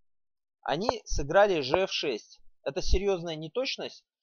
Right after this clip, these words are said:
После неё позиция чёрных висит на грани поражения. Белые чётко играют Б три. Грозит Б Ц пять. <clears throat> Теперь у чёрных есть два ответа.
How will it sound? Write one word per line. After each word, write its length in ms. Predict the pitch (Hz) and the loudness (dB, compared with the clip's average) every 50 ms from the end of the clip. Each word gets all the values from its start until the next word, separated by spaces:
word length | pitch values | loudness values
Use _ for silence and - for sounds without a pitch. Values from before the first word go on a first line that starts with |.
| _ _ _ - | _ _ _ -6
После 300 | 151 160 - 156 165 156 | -4 -4 -2 -2 -4 -4
неё 300 | 160 170 185 208 220 208 | -4 -4 -2 0 0 0
позиция 580 | - 160 151 147 170 196 185 - - 147 131 | 0 -2 -2 -2 -4 -8 -8 -6 -4 -4 -4
чёрных 460 | - - - 190 185 180 175 151 - - | -4 -4 -6 -6 -6 -4 -8 -10 -12 -12
висит 320 | 123 - - 151 151 - | -14 -10 -8 -10 -8 -8
на 100 | 143 127 | -10 -8
грани 440 | 127 131 135 131 117 110 104 98 _ _ _ _ _ _ _ _ _ _ _ _ _ - | -2 0 0 0 0 -2 -8 -14 _ _ _ _ _ _ _ _ _ _ _ _ _ 0
поражения. 640 | 113 117 123 127 131 139 131 117 110 104 95 - _ _ - - _ _ _ _ _ _ _ _ _ _ _ - | 0 0 0 0 -4 -4 -4 -4 -4 -10 -14 -16 _ _ -20 -20 _ _ _ _ _ _ _ _ _ _ _ 2
Белые 420 | 143 233 277 269 254 214 160 - | 4 6 6 8 8 6 6 4
чётко 380 | - - - - - - - 123 | -4 -2 -2 -2 -2 -2 0 0
играют 400 | - 147 165 196 202 175 151 135 | 0 4 6 6 6 6 6 2
Б 220 | 131 165 170 160 156 | 0 2 2 2 2
три. 340 | - - 135 113 101 - _ _ _ _ _ _ 110 | 0 -6 -8 -8 -10 -10 _ _ _ _ _ _ -2
Грозит 400 | 143 170 170 165 208 220 175 151 | 0 0 0 0 -2 -4 -4 0
Б 140 | 147 165 | 0 0
Ц 180 | 165 - - 165 | 4 6 4 4
пять. 300 | - - 127 101 - - - _ _ _ _ _ _ | 4 0 -2 -2 -2 -2 -8 _ _ _ _ _ _
<clears throat> 260 | _ _ _ _ - | _ _ _ _ -2
Теперь 1400 | 233 - - - 294 - - - 247 202 - - _ _ _ _ _ _ _ _ _ - - - - 220 233 247 | -2 -2 -2 0 -4 -4 -4 -2 -2 -2 -2 -4 _ _ _ _ _ _ _ _ _ -18 -18 -14 -4 -2 -2 -2
у 60 | 240 180 | -2 0
чёрных 340 | - 220 220 208 196 160 | 0 0 0 0 0 -2
есть 220 | - 185 175 151 139 | 0 0 0 -2 2
два 160 | 175 185 156 | 6 6 6
ответа. 420 | 139 - 139 135 120 - - - | 6 4 0 -6 -6 -6 -6 -10